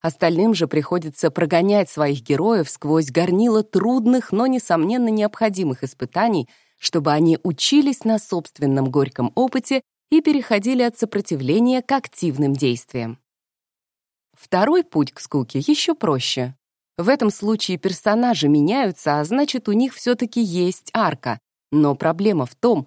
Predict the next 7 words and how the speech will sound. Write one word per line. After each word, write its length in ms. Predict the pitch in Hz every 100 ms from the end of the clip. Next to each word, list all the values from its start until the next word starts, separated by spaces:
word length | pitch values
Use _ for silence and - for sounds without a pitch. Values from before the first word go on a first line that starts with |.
| - _
что 260 | - 202 196
изменение 560 | 170 185 196 269 196
происходит 760 | - 170 175 - 247 214 170 170
резко 460 | 175 202 147 -
в 80 | 139
третьем 460 | 185 202 - 226 -
акте, 460 | 247 196 - 143